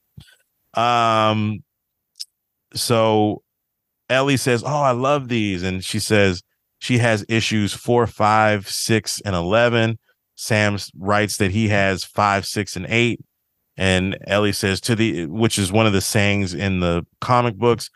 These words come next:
they, she says, "To the edge of the universe and back, endure and survive." And, you know, they make this big "endure and survive," like,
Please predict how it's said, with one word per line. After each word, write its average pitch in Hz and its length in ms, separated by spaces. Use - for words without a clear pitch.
they, 101 140
she - 260
says, 101 260
"To 120 120
the 117 120
edge 143 220
of 127 60
the 120 80
universe 131 520
and 113 160
back, 92 360
endure 123 600
and 113 240
survive." 82 720
And, 90 220
you 92 80
know, 82 220
they 92 120
make 95 240
this 98 200
big 98 340
"endure 160 580
and 151 240
survive," 92 600
like, 90 180